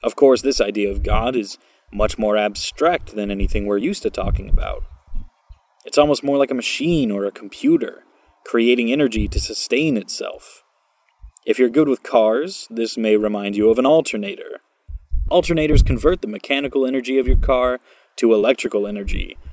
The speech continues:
which recharges your battery and your ignition system. So, maybe that's the purpose.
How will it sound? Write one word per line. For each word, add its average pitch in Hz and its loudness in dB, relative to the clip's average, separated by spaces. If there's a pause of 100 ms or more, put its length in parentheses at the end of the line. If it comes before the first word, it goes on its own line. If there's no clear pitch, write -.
(100)
which 110 2
recharges 101 -2
your 101 -4
battery 104 -2 (240)
and 101 -4
your 110 4
ignition 135 -2
system. - -8 (420)
So, 143 4 (340)
maybe 110 2
that's 139 0
the 107 0
purpose. - -8